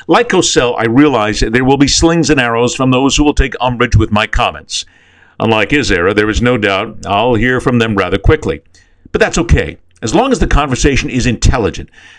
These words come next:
there's nothing wrong with firing people up to become involved, maybe even at times a little bit engaged and enraged, because it makes us think about a different opinion, maybe even consider it, which in light of the current American landscape would be groundbreaking in its own sense,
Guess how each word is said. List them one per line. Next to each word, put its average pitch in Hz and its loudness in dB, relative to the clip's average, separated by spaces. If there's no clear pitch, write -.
there's 120 -2
nothing 233 2
wrong 151 4
with - 2
firing 165 0
people 135 2
up 120 -2
to 117 -4
become 104 -2
involved, 92 -2
maybe 190 0
even 156 -4
at 123 -4
times 135 0
a 101 -6
little 143 -2
bit 151 2
engaged 175 0
and 135 -6
enraged, 131 0
because - 0
it - -6
makes 247 0
us - -2
think - 0
about 107 -2
a 95 -2
different 147 0
opinion, 95 0
maybe 101 0
even 98 -2
consider 127 0
it, - -6
which 139 0
in 170 2
light 214 2
of 190 -2
the 170 2
current 165 2
American 131 0
landscape 110 0
would 98 -2
be 104 0
groundbreaking 107 0
in 107 0
its 110 -2
own 120 0
sense, 98 -4